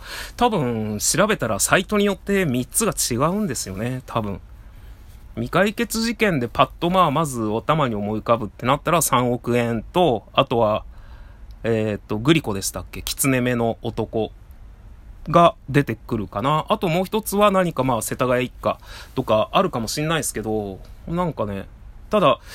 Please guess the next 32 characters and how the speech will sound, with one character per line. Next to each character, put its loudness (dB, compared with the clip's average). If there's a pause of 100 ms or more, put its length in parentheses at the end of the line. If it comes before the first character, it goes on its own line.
(160)
そ -2
れ 4
は 4
有 2
名、 0
ま -4
あ、 -6
有 -4
名 -2
だ -4
か 0
ら 4
そ -2
う 0
な 0
の -2
か -4
っ -8
て -10
い -2
う -2
の -4
も -6
な 0
い 0
ん -4
で -10
す -8
け -8
ど -10
ね、 2
っ -8